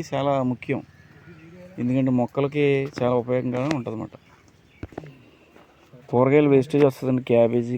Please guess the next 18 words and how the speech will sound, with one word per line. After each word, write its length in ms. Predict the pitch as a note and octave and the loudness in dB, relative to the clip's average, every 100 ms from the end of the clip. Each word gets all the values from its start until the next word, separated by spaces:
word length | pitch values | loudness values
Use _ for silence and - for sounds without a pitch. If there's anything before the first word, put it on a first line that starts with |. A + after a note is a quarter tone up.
| - | -4
కూరగాయలు, 360 | A2 A2 A2+ G#2 | -2 0 -2 -2
టమాటాలు, 520 | G#2+ G#2+ G#2 G#2 G#2+ G2+ G2+ | -2 -2 -2 -4 -4 -6 -6
అలాగే 220 | G2+ G#2 G#2 | -6 -6 -6
వంకాయలు, 480 | G2 F#2+ G2+ G2+ G2 A#2 _ _ _ _ _ _ _ - | -6 -4 -4 -4 -8 -12 _ _ _ _ _ _ _ -2
ఇవన్నీ 440 | A2 A#2+ C3 D3 D3+ - | 2 4 4 4 2 -2
వీటి 180 | - C3 C3 | -6 -2 0
ద్వారా 140 | C3 B2+ | 0 -2
వచ్చినటువంటి 420 | B2+ B2+ B2+ A#2 | -4 -4 -2 0
వేస్టేజ్ని 460 | A2+ A#2 C#3 C3+ C#3 | 0 -2 -2 -2 -2
వీళ్ళు 140 | B2 A2+ | -2 -2
ఇలాగా 280 | A#2+ A#2+ A2+ G#2 - _ - | -4 -4 -6 -6 -12 _ -10
వాటిని 340 | G2 G#2 A2 G#2 G2 _ _ _ - | -10 -6 -4 -4 -6 _ _ _ -8
తొట్టిలేసి 580 | G#2 - A#2+ B2 - F3+ A#3 _ _ _ _ _ - | -8 -4 -2 -2 -4 -10 -12 _ _ _ _ _ -6
దానిపైన 340 | A2+ A2 A2+ G#2+ | -2 0 0 2
గడ్డేసి 420 | G#2 G#2 A#2 A#2+ C#3+ | 0 0 -2 -2 -4
దానిపైన 360 | B2 G#2+ G#2 G#2+ G2+ | -4 -2 -4 -2 -2
మళ్ళీ 240 | G#2 A2+ F#2+ _ _ _ _ _ _ - | 0 -2 -2 _ _ _ _ _ _ -10
ఇంకా 180 | G2+ | 0